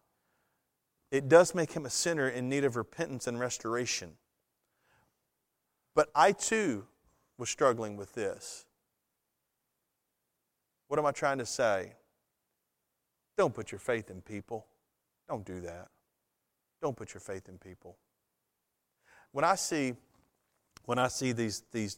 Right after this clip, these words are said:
churches who have pastors. He's almost like a celebrity pastor or whatever.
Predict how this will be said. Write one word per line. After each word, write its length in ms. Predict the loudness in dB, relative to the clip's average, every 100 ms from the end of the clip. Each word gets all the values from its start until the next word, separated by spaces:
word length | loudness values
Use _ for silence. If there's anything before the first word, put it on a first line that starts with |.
| -6
churches 580 | -2 -2 -2 -6 -8 -14 _ _ _ _
who 100 | -4
have 240 | -2 -2 0
pastors. 600 | 2 2 0 -6 -6 -10
He's 120 | -10
almost 240 | -8 -8 -8
like 140 | -10
a 40 | -8
celebrity 540 | -10 -4 -4 -4 -6
pastor 640 | -4 -4 -4 -6 -6 -6
or 100 | -8
whatever. 540 | -8 -8 -8 -8 -10